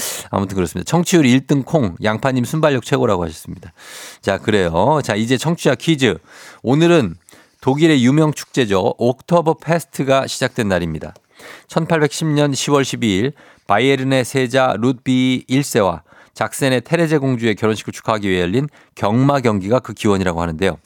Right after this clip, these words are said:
세계에서 가장 규모가 큰 민속 축제이자 이것 축제인 옥토버 페스트. 구월 말부터 시월 초까지 이 주간 뮌헨에서 열리고요. 이 시즌이 되면 독일 양조장들은 도수가 높은 이것을 만들어낸다고 하죠.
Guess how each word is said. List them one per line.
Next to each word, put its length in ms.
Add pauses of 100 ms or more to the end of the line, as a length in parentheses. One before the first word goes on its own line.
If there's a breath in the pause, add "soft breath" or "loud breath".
(420 loud breath)
세계에서 360
가장 280
규모가 320
큰 200
민속 320
축제이자 600
이것 320
축제인 420
옥토버 380
페스트. 440 (460 loud breath)
구월 300
말부터 340
시월 260
초까지 320
이 200
주간 340 (240 soft breath)
뮌헨에서 600
열리고요. 500 (360 soft breath)
이 160
시즌이 440
되면 380 (260 soft breath)
독일 320
양조장들은 720
도수가 400
높은 320
이것을 300
만들어낸다고 840
하죠. 320